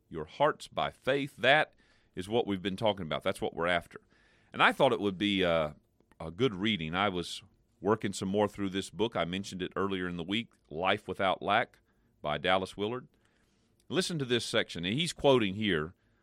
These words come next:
uh, Phillips Brooks in a book entitled Best Methods of Promoting Spiritual Life. Now, why it caught my attention for this is because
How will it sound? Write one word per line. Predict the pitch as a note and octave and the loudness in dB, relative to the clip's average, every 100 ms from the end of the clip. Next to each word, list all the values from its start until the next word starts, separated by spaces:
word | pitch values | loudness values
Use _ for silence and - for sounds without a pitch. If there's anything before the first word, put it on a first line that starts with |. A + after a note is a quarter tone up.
| _ _ - | _ _ -8
uh, | D#2 | -8
Phillips | - B2 A2 - | -2 0 0 -2
Brooks | - F2 - - - - _ _ _ _ _ - | -4 -2 -2 -6 -16 -16 _ _ _ _ _ -4
in | F#2+ | 0
a | F#2 | 0
book | F#2+ B2 A#2 | 2 0 2
entitled | G2+ G#2+ G2+ F#2+ F2 E2 | 2 6 6 4 -2 -2
Best | G#2+ B2+ - B2 | 4 4 4 0
Methods | A#2 A2+ G#2+ F#2 | 2 2 -2 -4
of | F#2 - | -4 -4
Promoting | G2 F2+ G2+ A2 G2 | -6 -2 0 0 -4
Spiritual | - F#2+ F#2+ - E2+ | -6 -2 -2 -2 -2
Life. | D#2 C2 - - | -2 -2 -6 -8
Now, | E2 | -2
why | G2 A2+ | 4 4
it | G#2+ | 4
caught | - G#2 - | 2 0 0
my | E2+ | -2
attention | - G#2 - | -2 -6 -6
for | E2 E2 | -12 -8
this | D2+ E2 | -4 -4
is | E2 | -6
because | E2 E2 E2 - | -10 -6 -6 -6